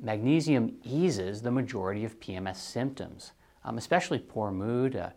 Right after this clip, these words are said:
you know, headaches and cravings. Um, a study on the impact of B six and magnesium supplementation on P M S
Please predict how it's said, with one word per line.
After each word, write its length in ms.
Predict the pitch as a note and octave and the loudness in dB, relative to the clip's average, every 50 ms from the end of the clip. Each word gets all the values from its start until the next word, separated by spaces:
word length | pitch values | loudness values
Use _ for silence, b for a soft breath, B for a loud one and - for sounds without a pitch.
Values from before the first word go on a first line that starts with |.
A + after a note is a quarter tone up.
| b b b b b b b | b b b b b b b
you 80 | - G#2+ | -10 -10
know, 140 | - - - - | -10 -10 -12 -12
headaches 640 | - - B2+ B2 B2 B2 A#2+ A#2+ B2 A#2+ - - | -4 -2 0 2 2 2 2 2 0 -2 -4 -8
and 100 | - F#2+ - | -10 -10 -10
cravings. 640 | - - - A2 A2+ A2 G2 F#2 - - - - - b b b b b b b b b b b b b b _ | -10 -6 -4 -2 -2 -2 -4 -6 -12 -14 -16 -16 -16 b b b b b b b b b b b b b b _
Um, 220 | F#2 F#2+ F#2+ - - | -12 -12 -12 -12 -14
a 60 | - | -12
study 500 | - - - - - - D3+ G3+ G#3 C3+ | -10 -8 -8 4 6 8 8 10 8 6
on 120 | G#2 G#2 G2+ | 6 4 2
the 160 | G#2 - A2+ | -2 0 0
impact 420 | D3 G3 G3 - B2 G2+ - - | 2 2 2 2 0 0 0 -4
of 240 | G#2 F2+ F#2+ - - | -6 -6 -6 -8 -6
B 200 | - A2 A2+ B2 | -2 -2 -2 -2
six 380 | A#2+ - - C3+ B2 B2+ - - | -2 -2 -2 -2 -2 -2 -2 -4
and 120 | G#2+ G2+ | -2 0
magnesium 580 | G2 F#2+ F#2 F#2 F#2+ G#2 G#2+ G#2 - A2+ G2+ F#2+ | 0 -2 -2 -2 -4 -4 -4 -4 -4 -4 -4 -4
supplementation 880 | - - A#2+ A2 - - G#2+ G2+ G2 F#2 - A2 G#2 A2 - - C#3 | 2 2 2 2 4 0 -4 -4 -4 -6 -6 -4 -4 -4 -2 -2 -2
on 120 | A2 F#2+ F2+ | -2 -4 -4
P 280 | - - C3+ A#2 A2+ | -6 -4 -2 0 0
M 140 | G2+ G2 G2 | 0 0 0
S 260 | G#2 B2+ - - - | -2 -2 -4 -10 -16